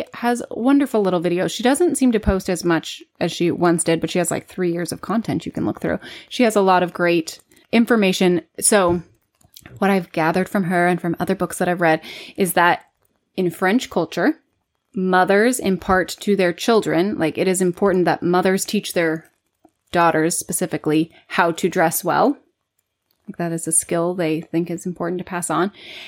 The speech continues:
Speaker 2: and how to present themselves well. So that includes, like, skincare and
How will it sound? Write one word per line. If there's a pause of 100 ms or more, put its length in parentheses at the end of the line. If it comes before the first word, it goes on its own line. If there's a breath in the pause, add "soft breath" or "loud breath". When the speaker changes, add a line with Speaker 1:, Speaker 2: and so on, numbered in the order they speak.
(140 loud breath)
Speaker 2:
and (440)
how
to
present
themselves
well.
So
that
includes,
like,
skincare (640 loud breath)
and